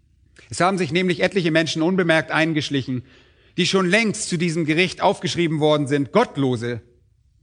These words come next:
welche die Gnade unseres Gottes in Zügellosigkeit verkehren und Gott, den einzigen Herrscher und unseren Herrn Jesus Christus, verleugnen.“ Nun, das ist wirklich eine sehr, sehr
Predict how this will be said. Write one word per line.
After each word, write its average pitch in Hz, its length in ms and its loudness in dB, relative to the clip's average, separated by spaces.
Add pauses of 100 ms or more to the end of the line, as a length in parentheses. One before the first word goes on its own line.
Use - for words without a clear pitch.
(440)
welche 113 240 -10
die 117 160 -6
Gnade 139 540 2
unseres 113 300 -8
Gottes 170 420 0
in 120 100 -6
Zügellosigkeit 151 840 0
verkehren 147 520 -2
und 113 160 -6
Gott, 170 260 -2 (400)
den 117 160 -6
einzigen 147 520 -2
Herrscher 113 540 -4 (540)
und 110 140 -14
unseren 117 260 -4
Herrn 139 240 0
Jesus 139 320 -2
Christus, 104 600 -12 (560)
verleugnen.“ 117 680 -6 (1500)
Nun, 127 180 -10
das 120 160 -10
ist 113 120 -14
wirklich 127 300 -6
eine 113 260 -2 (240)
sehr, 127 300 0
sehr 117 360 0